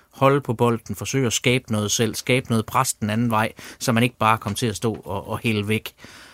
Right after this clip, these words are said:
Øh, så altså, den defensive, øh, struktur er selvfølgelig på plads, men det har været godt at se, at, at der er nogle spillere, der har leveret offensivt.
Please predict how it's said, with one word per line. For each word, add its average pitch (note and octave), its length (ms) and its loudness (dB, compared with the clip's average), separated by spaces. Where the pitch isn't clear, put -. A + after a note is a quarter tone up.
Øh, G#2 840 -2
så - 380 0
altså, A2+ 200 -6
den A#2 160 0
defensive, C#3 680 0
øh, G#2+ 240 -4
struktur C3+ 500 -2
er C#3 320 0
selvfølgelig C3 500 -4
på A#2 100 -4
plads, C3+ 380 0
men A#2 160 0
det A2+ 140 -4
har A2+ 100 -2
været A2 280 -2
godt C3+ 200 2
at C3+ 80 0
se, C#3 320 -4
at, F2 100 -8
at A2 100 -6
der A#2+ 60 0
er A2+ 60 2
nogle A2+ 180 0
spillere, C#3 320 -2
der G#2 100 -2
har G#2+ 80 -2
leveret A2 420 -2
offensivt. G#2 480 -6